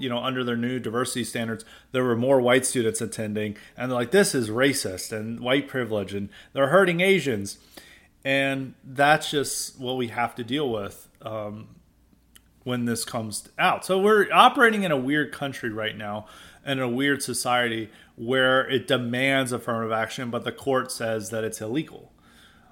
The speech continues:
Or at least the institutions that matter. I mean, the public opinion against affirmative action, it's always been a majority against it. And even in California, they had the option of scrapping their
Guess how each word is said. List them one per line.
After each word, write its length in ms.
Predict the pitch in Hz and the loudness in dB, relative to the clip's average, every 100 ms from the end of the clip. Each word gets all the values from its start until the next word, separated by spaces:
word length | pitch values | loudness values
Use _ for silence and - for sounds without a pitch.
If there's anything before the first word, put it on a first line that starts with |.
| - | 0
Or 140 | 147 | 8
at 80 | 180 | 8
least 280 | 196 233 - | 8 4 2
the 120 | 180 | 0
institutions 760 | 180 - 143 165 151 135 113 - | 0 -2 -4 -2 -2 -4 -8 -6
that 100 | 101 | -6
matter. 400 | 107 127 107 104 | 0 0 0 -2
I 60 | |
mean, 380 | 143 147 139 - _ | -2 -4 -6 -10 _
the 100 | 156 | -8
public 420 | 151 254 339 269 | 0 2 2 0
opinion 460 | 180 - 170 165 143 | -2 -4 -4 -4 -4
against 360 | 127 123 117 - | -4 -4 -6 -8
affirmative 400 | 110 123 117 113 | -6 -4 -4 -2
action, 520 | 113 107 123 113 101 _ _ _ - - | -4 -4 -8 -10 -12 _ _ _ -20 -4
it's 100 | 175 | 8
always 320 | 233 226 165 | 10 10 6
been 160 | 160 | 2
a 60 | 147 | 0
majority 440 | 131 120 123 117 | 0 0 0 0
against 340 | 104 101 95 - | -2 -6 -10 -12
it. 120 | - - - - - | -14 -20 -20 -18 -2
And 220 | 127 160 | 0 2
even 200 | 240 240 | 2 2
in 120 | 214 | 2
California, 600 | 180 202 196 202 202 160 | 6 6 6 4 0 2
they 140 | 127 131 | 2 2
had 200 | 156 147 | 2 2
the 100 | 143 | 4
option 380 | 147 151 - | 4 4 0
of 80 | 127 | -6
scrapping 720 | - - 135 139 143 135 127 | -6 -2 2 2 0 -4 -4
their 360 | 117 113 113 113 | -2 -2 -2 -4